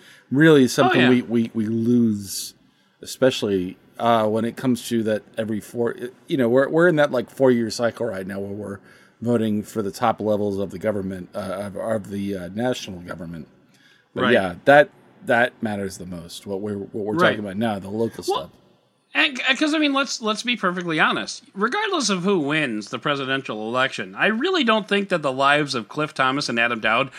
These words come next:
Speaker 2: are going to be fundamentally changed all that
Speaker 1: No.
Speaker 2: much.
Speaker 1: It's just
Speaker 2: I
Speaker 1: the
Speaker 2: mean,
Speaker 1: stuff
Speaker 2: I
Speaker 1: that makes most of us the most emotional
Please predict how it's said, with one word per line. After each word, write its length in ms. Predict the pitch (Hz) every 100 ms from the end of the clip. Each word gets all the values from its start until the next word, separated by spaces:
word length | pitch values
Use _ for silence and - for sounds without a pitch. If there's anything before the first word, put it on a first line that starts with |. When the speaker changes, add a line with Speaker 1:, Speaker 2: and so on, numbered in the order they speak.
| - -
Speaker 2:
are 100 | 190
going 200 | 208 233
to 60 |
be 120 | 202 185
fundamentally 720 | 185 175 170 160 147 143 127
changed 460 | - 143 127 110 -
all 220 | 139 131
that 200 | 127 113
Speaker 1:
No. 60 | 101
Speaker 2:
much. 420 | 120 92 - - -
Speaker 1:
It's 220 | 139 -
just 180 | 170 151
Speaker 2:
I 40 |
Speaker 1:
the 60 | 170
Speaker 2:
mean, 80 | 208
Speaker 1:
stuff 100 | 190
Speaker 2:
I 40 |
Speaker 1:
that 120 | 143
makes 340 | 117 123 - - -
most 300 | - 117 123
of 60 | 113
us 140 | 113 -
the 100 | 113
most 240 | 110 104
emotional 580 | 101 101 101 101 98